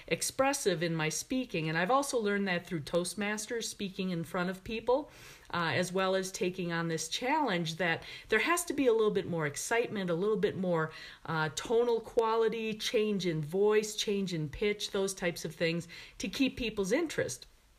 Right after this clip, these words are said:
Because otherwise, if I would just talk the way I normally do, which is probably rather monotone and boring to most people, um,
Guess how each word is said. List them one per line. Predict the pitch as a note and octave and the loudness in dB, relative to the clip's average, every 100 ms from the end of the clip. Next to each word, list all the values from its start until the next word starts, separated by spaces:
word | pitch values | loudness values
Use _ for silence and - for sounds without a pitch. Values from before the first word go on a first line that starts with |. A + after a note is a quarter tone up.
| _ - - | _ -14 -2
Because | G#3 A3+ A3 | 0 4 4
otherwise, | A#3 F4 A#3+ F#3 G3 G3+ | 6 6 6 6 6 2
if | G3+ | 2
I | F#3+ | 2
would | F#3 F3 | 2 2
just | F#3 - | -2 -2
talk | G3+ G#3 - | -2 -2 0
the | G3+ | 2
way | F#3+ | 4
I | F3 | 2
normally | E3+ F3+ F3+ E3+ D#3+ | 2 0 0 0 -2
do, | B3+ C4 G#3 | 0 2 2
which | G3 F3+ | 2 -2
is | D#3 - - - - | -8 -12 -16 -18 -16
probably | - C4 D4+ D#4 C4+ B3+ | -4 2 4 4 2 0
rather | A3+ A3+ A3 F#3+ | 2 4 4 2
monotone | F3+ G3+ C4 C4 - A3+ G#3+ | 2 2 2 0 -2 -2 0
and | F3 F3 D3 | 0 2 4
boring | E3 E3+ F#3+ B3 C4 | 4 4 2 0 -2
to | A#3 | -2
most | A#3 A#3+ A#3+ | 0 -2 -2
people, | B3+ B3+ C#4+ D#4 D#4+ - - - - | -6 -2 0 0 -2 -12 -16 -8 -2
um, | G3+ G3 G3 | 0 2 -2